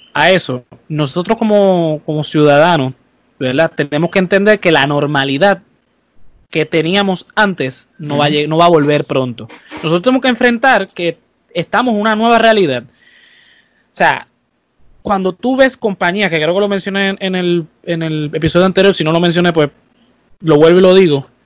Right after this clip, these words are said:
Speaker 1: Compañías como Disney están reprogramando todas su, su, sus estrenos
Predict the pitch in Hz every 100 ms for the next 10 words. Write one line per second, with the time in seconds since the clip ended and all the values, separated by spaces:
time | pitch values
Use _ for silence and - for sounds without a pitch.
0 | _ _ _ _ _ _ - 185 190 202
1 | 233 254 247 262 254 190 175 180 175 196
2 | 233 220 196 180 190 220 202 - 190 208
3 | 226 226 226 214 - 208 202 190 185 175
4 | - 180 175 165 151 139 117 117 _ -
5 | 202 185 165 220 226 185 151 -